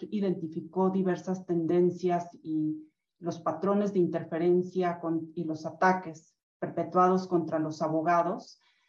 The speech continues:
así como los instrumentos que han utilizado las autoridades estatales y determinados, eh, grupos de interés para poder incidir en, en la independencia y en la libertad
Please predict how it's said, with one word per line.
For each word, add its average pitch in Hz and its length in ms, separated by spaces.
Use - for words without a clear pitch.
así 185 300
como 214 240
los 185 220
instrumentos 190 880
que 185 80
han 180 140
utilizado 175 760
las 170 220
autoridades 165 760
estatales 170 720
y 160 60
determinados, 170 960
eh, 165 260
grupos 196 520
de 175 40
interés 170 720
para 170 480
poder 190 500
incidir 190 680
en, 165 440
en - 200
la 160 80
independencia 170 840
y 175 140
en 160 80
la 160 60
libertad 160 560